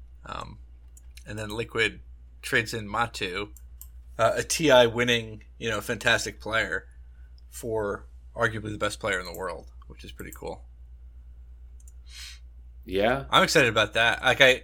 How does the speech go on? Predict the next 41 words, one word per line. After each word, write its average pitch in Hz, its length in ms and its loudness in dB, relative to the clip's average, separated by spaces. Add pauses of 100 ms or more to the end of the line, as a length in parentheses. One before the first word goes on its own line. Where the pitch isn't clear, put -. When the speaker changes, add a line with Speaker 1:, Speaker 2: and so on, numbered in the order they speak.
(100)
Speaker 1:
I've 127 160 2
always 156 200 4
wanted 135 200 2
to 117 80 -10
root 117 160 -8
for 107 100 -10
Nisha, 107 460 -4 (240)
'cause - 60 -16
he's 104 120 -8
Polish, 104 640 -2
and 98 100 -12
I 104 60 -6
have 98 180 -8
Polish, 98 500 -6 (240)
uh, 90 380 -6
ancestry. 104 840 -6 (840)
And 107 420 -2 (380)
he's 110 180 -10
really 131 200 0
good, 107 500 2 (360)
and 104 140 -14
he 101 60 -10
seems 113 400 -10 (200)
fun, 104 380 -6
like, 87 120 -8
he 98 80 -12
smiles 95 500 -6
and - 100 -20
stuff. - 400 -10 (560)
Speaker 2:
Yeah, 170 200 6
I 165 40 4
think, 180 240 -2
I - 100 -6
think, 156 360 -6
Speaker 1:
Um, 147 80 0
Speaker 2:
uh, 131 480 0 (460)
he - 240 -6
would 127 180 -2
be 120 120 2
a 101 100 0
good, 95 500 -2